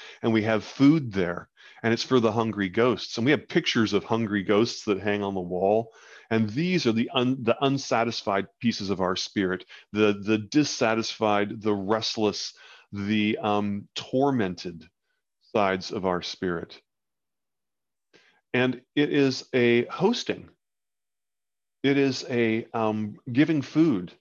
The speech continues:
making peace with, trying to, um, um, invite in. We even do a chant where we invite in, you know, all of our, um, you know, n-,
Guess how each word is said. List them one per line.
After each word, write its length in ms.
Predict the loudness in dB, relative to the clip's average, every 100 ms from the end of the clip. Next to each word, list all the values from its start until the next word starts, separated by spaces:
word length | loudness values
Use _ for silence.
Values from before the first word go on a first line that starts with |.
| _ _ _ _ -2
making 520 | 2 2 0 -4 -4
peace 440 | -6 -6 -6 -6
with, 300 | -4 -6 -6 -18 -20 _ _ _ _ -20 -12
trying 420 | -2 2 2 2
to, 560 | 0 2 4 4 0 -6 _ _ _ _
um, 640 | -6 -2 -2 -2 -4 -6 -10 _ -20 -20 _ _ -6
um, 160 | -4 -2
invite 520 | 0 2 2 2 0
in. 240 | 0 0 2
We 100 | 0
even 160 | 0
do 140 | 2 2
a 40 |
chant 440 | 2 0 0 -2 -2
where 100 | -2
we 240 | 0 -2
invite 540 | -4 -2 0 0 -2 -4
in, 460 | -2 0 -2 -6 -12 -20 -20 _
you 100 | -2
know, 200 | 2 2
all 360 | 2 2 4 4
of 140 | 2
our, 560 | 0 2 4 4 0 -2 _ _ _
um, 520 | -10 -8 -6 -6 -10 -12
you 140 | -6 -2
know, 200 | -2 -4
n-, 240 | -8 -10